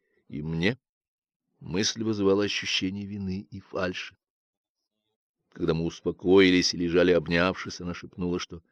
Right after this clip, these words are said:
останется до завтра. Глава тридцать первая. Из забытья меня вывел телефонный звонок. С трудом осознав, где я нахожусь, я осмотрелся и обнаружил лежавшую рядом Рэйчел.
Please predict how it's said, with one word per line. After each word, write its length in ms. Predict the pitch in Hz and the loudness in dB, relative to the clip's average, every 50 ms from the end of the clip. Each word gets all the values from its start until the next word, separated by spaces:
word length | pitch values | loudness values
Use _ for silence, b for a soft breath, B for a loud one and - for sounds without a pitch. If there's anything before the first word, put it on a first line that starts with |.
| b b b b b | b b b b b
останется 720 | - 78 - - - - 104 110 107 98 - - - - | -2 -2 -2 0 4 4 4 4 4 -2 -4 -6 -6 -6
до 120 | 80 78 | -6 -8
завтра. 560 | 78 80 78 82 85 85 80 - _ - 85 _ _ _ _ _ _ _ _ _ _ _ _ _ _ _ _ 175 175 _ _ _ _ 180 _ _ _ _ _ _ _ _ _ _ _ _ _ _ _ _ _ _ _ _ _ _ _ _ _ _ _ _ _ _ _ _ _ _ _ _ | -6 -6 -6 -4 -4 -6 -6 -10 _ -20 -20 _ _ _ _ _ _ _ _ _ _ _ _ _ _ _ _ _ _ _ _ _ _ _ _ _ _ _ _ _ _ _ _ _ _ _ _ _ _ _ _ _ _ _ _ _ _ _ _ _ _ _ _ _ _ _ _ _ _ _
Глава 320 | - - - 123 151 190 196 | -6 2 4 6 6 6 4
тридцать 400 | - 117 98 - - 90 - _ | 2 -6 -8 -8 -10 -16 -10 _
первая. 420 | 95 87 85 82 82 90 87 _ _ _ _ _ _ _ _ _ _ _ _ _ _ _ _ _ _ _ _ _ _ _ _ _ _ | -4 -4 -4 -4 -10 -16 -18 _ _ _ _ _ _ _ _ _ _ _ _ _ _ _ _ _ _ _ _ _ _ _ _ _ _
Из 240 | 107 113 135 143 127 | 0 2 2 2 2
забытья 880 | 120 131 151 156 156 165 165 160 - - - 165 202 226 233 240 208 - _ | 2 2 2 4 6 6 6 6 2 -4 0 4 6 6 6 4 0 -4 _
меня 280 | - 107 101 98 95 95 | -4 -2 0 2 2 4
вывел 300 | 110 160 180 165 120 95 | 4 4 4 4 2 2
телефонный 560 | - 101 95 92 - - 131 156 156 131 104 | 2 0 -2 -2 0 -2 -4 -2 0 0 0
звонок. 720 | 92 87 92 92 90 87 87 90 90 87 85 - - _ _ _ _ _ _ _ _ _ _ | 0 2 2 2 4 4 4 2 2 0 -2 -4 -16 _ _ _ _ _ _ _ _ _ _
С 80 | _ _ | _ _
трудом 360 | - - 110 98 101 107 107 | -6 -4 0 2 2 4 4
осознав, 460 | 107 - 113 104 92 101 110 104 101 | 2 2 2 0 4 4 2 2 2
где 200 | 101 98 101 101 101 | 2 4 6 8 8
я 100 | 101 101 | 8 8
нахожусь, 640 | 104 101 - - 101 101 104 120 110 - - - _ _ _ _ _ _ _ _ _ _ | 6 2 2 0 0 2 2 0 -2 -2 -6 -16 _ _ _ _ _ _ _ _ _ _
я 160 | - 87 85 | -2 0 0
осмотрелся 680 | 92 - - 98 95 92 82 95 107 110 104 - - | 0 0 -2 -2 -2 -2 2 4 4 4 4 4 2
и 40 | 98 | 2
обнаружил 440 | 90 85 98 101 101 95 104 101 98 | 2 2 0 -2 0 2 2 2 4
лежавшую 600 | 98 98 87 82 95 95 98 - - - 95 90 | 2 2 4 4 6 6 6 4 0 -4 0 2
рядом 280 | 90 90 90 95 92 90 | 2 2 2 0 -2 0
Рэйчел. 380 | 87 87 85 - - 101 90 | 0 0 0 -2 -8 -10 -12